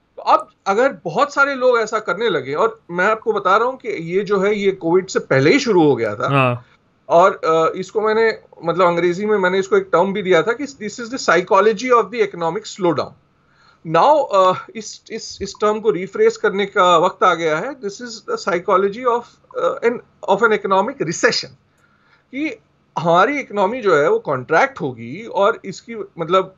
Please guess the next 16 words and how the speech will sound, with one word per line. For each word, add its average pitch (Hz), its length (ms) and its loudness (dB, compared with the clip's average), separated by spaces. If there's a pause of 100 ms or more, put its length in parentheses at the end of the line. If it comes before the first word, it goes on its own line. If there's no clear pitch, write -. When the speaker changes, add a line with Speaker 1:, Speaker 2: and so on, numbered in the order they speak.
Speaker 1:
और 170 140 4
उसको 190 360 -2
देखा 160 340 2
देखी 226 300 -2
में 240 120 -6
क्या 214 160 2
होगा 208 240 2
कि 214 120 -8
लोग 170 280 -4
कम 180 160 0
पैसे 214 280 0
खर्चे, 202 320 -4 (340)
खर्च 196 200 -6
करेंगे 208 440 0
और 175 240 4
फिर 151 280 0